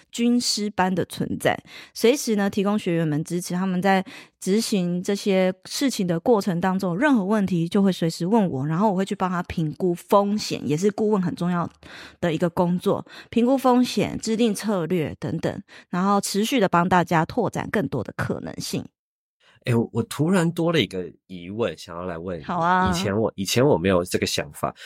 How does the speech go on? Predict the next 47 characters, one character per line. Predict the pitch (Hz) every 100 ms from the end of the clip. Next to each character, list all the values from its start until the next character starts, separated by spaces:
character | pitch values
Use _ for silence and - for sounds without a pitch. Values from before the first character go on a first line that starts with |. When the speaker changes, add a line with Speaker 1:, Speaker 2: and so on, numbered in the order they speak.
| - -
Speaker 2:
我 |
想 | 185 185 117
知 | 127
道 | 139
是 | 104 120
哈， | 104 98
今 | 87 117
天 | 127 117 -
这 | 113
个 | 95 82 80
工 | 90 90
作 | 95 87
它 | 101
是 | 101
专 | - 113 107
门 | 101 76
for | - 85
社 | 80 - - 98
群 | - - 71
事 | - - 92
业 | 73 90 - - - _ _
的 | 85
这 | 107
个 | 95 85 82 85 _ _
Speaker 1:
对。 | - 233
Speaker 2:
创 | - 101
作 | 101
者 | - 67
去 | -
做 | 101 95 -
顾 | 95 73
问。 | 85 - - - -
那 | 180 - _ _ -
可 | 139
不 |
可 | 165
以 | 104
跟， | 110 110 -
跟 | - 110
大 | 110
家 | 101
分 | - 104
享 | 76
看 | 95
看， | 101
他 | 104
说， | 104